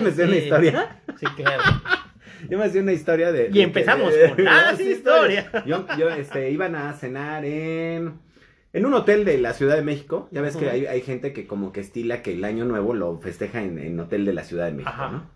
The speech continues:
Speaker 1: Entonces iban a hacer, ya tenían las reservaciones y todo, y se hablaba, ¿no? De, ya sabes, ¿no? Somos
Speaker 2: Ajá.
Speaker 1: once, doce, trece, quince, lo que sea, ¿no?
Speaker 2: Ajá.
Speaker 1: Y de repente, pues, este cuate
Speaker 2: Ujú.
Speaker 1: empieza a preguntar, "Ah, no, bueno, este,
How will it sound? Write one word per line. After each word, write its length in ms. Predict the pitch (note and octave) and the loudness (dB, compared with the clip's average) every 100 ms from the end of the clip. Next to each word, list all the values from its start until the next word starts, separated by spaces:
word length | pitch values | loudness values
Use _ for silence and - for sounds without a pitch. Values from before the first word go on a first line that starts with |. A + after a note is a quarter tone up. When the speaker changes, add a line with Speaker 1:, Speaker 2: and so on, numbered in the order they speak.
| _ _ - - | _ _ -20 -20
Speaker 1:
Entonces 220 | _ B2 | _ -6
iban 180 | E3 D3+ | -2 -2
a 40 | A2+ | -4
hacer, 180 | A#2+ | -6
ya 180 | A2 A#2+ | -2 0
tenían 220 | A#2+ A#2+ | 0 0
las 100 | A#2 | -2
reservaciones 680 | F#2+ F#2+ G2+ F#2+ G2+ B2+ C3 | -2 -4 -6 -6 -8 -10 -10
y 60 | G2+ | -8
todo, 300 | A#2+ D3 E3 | -4 -4 -6
y 80 | F#2 | -12
se 120 | F#2+ | -12
hablaba, 360 | F#2 A2 G2 | -8 -6 -6
¿no? 160 | E2+ B2 | -8 -8
De, 140 | G2 | -8
ya 180 | E2+ G2+ | -10 -14
sabes, 320 | G2+ A2+ G2+ | -12 -10 -8
¿no? 140 | G#2 C#3+ | -8 -8
Somos 320 | C#3+ G#2+ G2 | -4 -4 -4
Speaker 2:
Ajá. 100 | D#3 | -4
Speaker 1:
once, 400 | E3 F3+ F3 C3+ | -2 -4 -2 -4
doce, 480 | A#2+ C3+ E3 D#3+ C#3+ | -2 -2 -4 -4 -8
trece, 540 | C#3 A#2+ C#3+ D3+ B2 | -6 -6 -4 -6 -12
quince, 420 | - A2+ C#3 C#3 | -12 -8 -8 -8
lo 160 | G2 F#2 | -12 -14
que 60 | - | -8
sea, 220 | C3+ G#2 | -6 -4
¿no? 200 | C3+ - - - | -6 -8 -16 -20
Speaker 2:
Ajá. 240 | - - - - | -16 -14 -16 -8
Speaker 1:
Y 60 | G#2 | -4
de 100 | A2+ | -4
repente, 560 | A2+ C3+ C3+ D3+ D#3+ - - - - _ _ | -4 -4 -2 -4 -6 -8 -18 -20 -20 _ _
pues, 160 | A#2 G#2+ | -10 -2
este 260 | D3 - E3 | 0 2 2
cuate 500 | F3+ E3 D3+ - - _ _ D3+ | 0 0 -4 -6 -14 _ _ -18
Speaker 2:
Ujú. 140 | G#2+ | -10
Speaker 1:
empieza 320 | G#2 C3 C3 | -6 -4 -4
a 60 | B2 | -6
preguntar, 440 | G2 G2 G2+ A#2+ A#2+ | -4 -6 -6 -10 -12
"Ah, 140 | B2 | -14
no, 200 | C#3 C#3+ | -12 -12
bueno, 280 | C3+ B2+ B2+ | -12 -14 -14
este, 440 | G#2+ _ F#2+ F#2 | -18 _ -20 -20